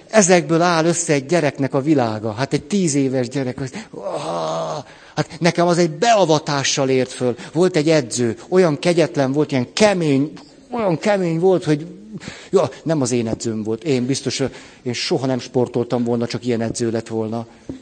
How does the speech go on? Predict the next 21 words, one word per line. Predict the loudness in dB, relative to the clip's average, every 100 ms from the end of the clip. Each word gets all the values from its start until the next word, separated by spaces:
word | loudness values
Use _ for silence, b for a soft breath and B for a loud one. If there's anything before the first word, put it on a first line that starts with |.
| B B B B B -20 -20 -14
Hát | -4
ilyen | -2
szorongó | 4 6 6 4 2
kiskölyök | 0 -4 0 0 -2
voltam, | -4 -6 -4 -4
hát | -4 -6
engem | -6 -4 -2 0
lenyelt | 0 0 -4 -4
volna | -4 -4 -6
két | -4 -4 -4
óra | -4 -2 -2
alatt. | -2 -6 -10 -16 B B B
Hát | -8
dehogy | 0 2 2 0
is, | -2 -2
én | -4 -2 -4 -6 -8 -10 -12 -8
anyucis | 0 2 2 0 -2
edzőhöz | -4 -4 -6 -6 -6
mentem. | -10 -10 -8 -8 -10 B B B B B B -14 B -16 -16 -16 -16 -16 -16 -16 -18 -18 -18 -20 -20 -20 -20 -20 B B B
Na | 2 4
de, | 6 4 2